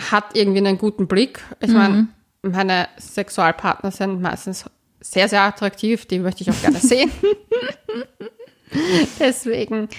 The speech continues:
Speaker 1: ich weiß nicht. Noch dazu, ich weiß, ich tönt mich auch manchmal ein bisschen an, den Partner zu sehen.
Speaker 2: Voll.
Speaker 1: Also,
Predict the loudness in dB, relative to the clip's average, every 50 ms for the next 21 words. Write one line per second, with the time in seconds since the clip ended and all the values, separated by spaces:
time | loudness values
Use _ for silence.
0 | -20 -20 -20 _ _ 0 2 2 2 0 0 -2 0 0 -2 -4 -8 -20 _ _
1 | _ -20 -10 -4 -2 -2 -2 -2 -4 -4 -4 -2 0 0 0 0 -2 -4 -2 0
2 | 2 2 2 0 0 0 2 2 2 0 0 0 0 -2 -2 -2 -4 -6 -6 -6
3 | -6 -2 0 0 0 0 0 0 -2 -2 -2 -2 -6 -8 -8 -8 -10 -10 -6 -6
4 | -6 -6 -6 -8 -10 -12 -8 -2 -2 0 0 -2 -6 _ _ _ -4 -4 0 2
5 | 2 0